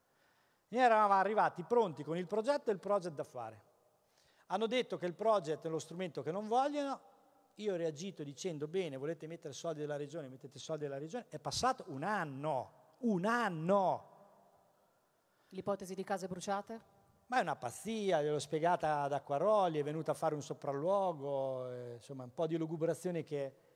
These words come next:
Speaker 1: che gli fanno all'interno della propria giunta. Eh, l'unico modo per fare l'ospedale nuovo è farlo lì a Muraglia, c'è già il progetto, è una zona pubblica, non dobbiamo fare,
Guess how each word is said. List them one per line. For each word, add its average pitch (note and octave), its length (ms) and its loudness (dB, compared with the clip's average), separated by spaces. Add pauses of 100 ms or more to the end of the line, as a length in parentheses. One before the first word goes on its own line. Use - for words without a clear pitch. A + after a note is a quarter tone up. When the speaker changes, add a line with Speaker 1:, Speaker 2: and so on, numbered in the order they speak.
Speaker 1:
che D3+ 120 -12
gli D3+ 120 -10
fanno D#3+ 240 -8
all'interno D#3 400 -4
della D3 180 -2
propria C#3 300 -8
giunta. D3 560 -6 (480)
Eh, C3+ 640 -10
l'unico C4 400 0
modo C4 340 6
per G3+ 140 0
fare A#3+ 240 4
l'ospedale A#3+ 400 4
nuovo C4+ 280 2
è F3+ 60 0
farlo G#3+ 360 0
lì G#3 100 0
a A3+ 60 2
Muraglia, E3 540 -2
c'è E3+ 160 -12
già G3+ 120 0
il G#3+ 80 2
progetto, F#3+ 560 0
è - 20 0
una E3+ 140 -4
zona F#3+ 240 -2
pubblica, D3+ 400 -6
non D#3+ 80 -2
dobbiamo F#3 300 -2
fare, G3 420 2